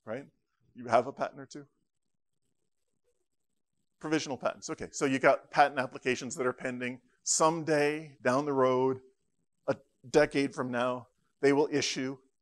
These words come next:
and, uh, your investors are happy with that. And so you have what you need to protect you as far as patents go.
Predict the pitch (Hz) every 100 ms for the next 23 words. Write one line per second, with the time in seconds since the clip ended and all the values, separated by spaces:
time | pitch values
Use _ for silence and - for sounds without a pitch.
0 | _ _ _ _ - 131 131 131 127 120
1 | 123 127 123 123 123 151 135 143 160 143
2 | 139 131 120 120 113 120 117 - _ _
3 | _ 131 113 135 123 170 131 165 147 127
4 | 117 120 127 110 98 87 _ _ _ _
5 | _ - 151 123 131 120 127 117 - 117
6 | 107 - 123 107 - 104